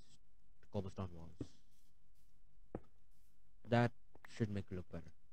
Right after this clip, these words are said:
shouldn't it? I don't know if it will, I don't know if it should, but I think it will.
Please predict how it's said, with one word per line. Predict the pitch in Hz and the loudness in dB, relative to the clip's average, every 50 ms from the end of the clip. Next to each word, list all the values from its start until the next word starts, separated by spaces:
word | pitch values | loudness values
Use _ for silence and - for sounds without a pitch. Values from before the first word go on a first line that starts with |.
| - - - - | -4 -4 -4 -4
shouldn't | - 95 90 85 | -4 -4 -4 -4
it? | 80 - - - - - - - - - - - - - - - - - - - - - - - - - - - | -6 -6 -6 -6 -6 -6 -6 -6 -6 -6 -6 -4 -6 -4 -4 -6 -4 -4 -6 -6 -6 -6 -6 -6 -6 -6 2 4
I | 117 | 8
don't | 117 120 113 | 8 10 10
know | 110 | 8
if | 107 101 - | 8 6 4
it | 101 95 101 | 0 2 4
will, | 104 110 113 | 6 8 8
I | 104 104 | 8 6
don't | 101 104 101 | 6 4 0
know | 95 | 0
if | 92 - - | -2 -2 -2
it | 98 - - - | -4 -4 -4 0
should, | - 104 104 - - - - - - - - - - - - - - - - - | 2 2 2 2 0 -4 -4 -6 -4 -4 -4 -6 -6 -6 -2 -2 -2 -2 -2 -4
but | 87 92 92 98 | -4 -2 0 0
I | 95 | 0
think | - - 113 107 | 2 2 2 2
it | 101 - - | 0 -2 -2
will. | 85 | -4